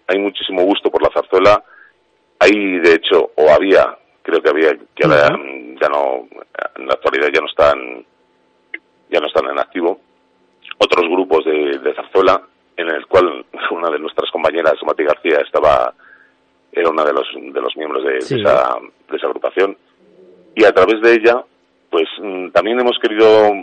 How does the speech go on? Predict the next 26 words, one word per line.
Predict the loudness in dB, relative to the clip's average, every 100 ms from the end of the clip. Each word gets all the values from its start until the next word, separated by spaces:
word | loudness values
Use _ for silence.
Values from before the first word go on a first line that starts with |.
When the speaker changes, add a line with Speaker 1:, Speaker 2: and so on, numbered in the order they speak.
| -14 _ _ _ -6
Speaker 1:
hacer | -4 0 -2
ese | -2
guiño | -4 -4 0 2
a, | 0 0
a |
nuestros, | -4 -4 -8 -2 0 2 0 -4 -6
a | -6
nuestros | -6 -12 -6 -4
amigos, | -2 0 0 -2 _ -20 -20 _ _
a | -8
nuestra, | -6 -4 0 2 2 0
a | -8
nuestra | -6 -6
compañera, | -6 -4 -2 0
evidentemente, | 0 -2 -4 -4 -4 -6
que | -6 -6
es | -6 -12
una | -14 -14 -6
apasionada | -4 -2 0 0
de | 0
la | 0
zarzuela, | -4 -2 -2
que | -2
lleva | 0 0
cincuenta | -2 -12 -4 -2
años, | -2 -4